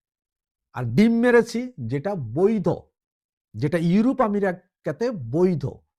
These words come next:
সেইভাবেই আমরা প্রতিবাদ করেছি। আমরা অনুমতি নিয়ে ওই জায়গায় গিয়ে প্রতিবাদ দেখিয়েছি, প্রতিবাদ করেছি। আমরা হাতাহাতি করিনি, কাউকে থাপ্পড়, কাউকে লাথি গুঁতো দেইনি। কিন্তু এই যে দেখলেন আজকে জামাতি সন্ত্রাসী এবং বিএনপি সন্ত্রাসী কিভাবে হৃদয় এবং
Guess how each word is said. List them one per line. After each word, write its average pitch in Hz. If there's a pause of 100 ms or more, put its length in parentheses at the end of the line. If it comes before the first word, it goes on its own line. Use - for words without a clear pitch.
(460)
সেইভাবেই 226
আমরা 285
প্রতিবাদ 233
করেছি। 208 (260)
আমরা 165
অনুমতি 196
নিয়ে 175 (100)
ওই 175
জায়গায় 160
গিয়ে 165
প্রতিবাদ 196
দেখিয়েছি, 123
প্রতিবাদ 247 (100)
করেছি। 101 (400)
আমরা 151
হাতাহাতি 190
করিনি, 202 (400)
কাউকে 147
থাপ্পড়, 175
কাউকে 160 (100)
লাথি 170
গুঁতো 151
দেইনি। 98 (360)
কিন্তু - (140)
এই 247
যে 277
দেখলেন 233
আজকে 214
জামাতি 185
সন্ত্রাসী 185
এবং 180
বিএনপি 175
সন্ত্রাসী 151
কিভাবে 156
হৃদয় 151
এবং 135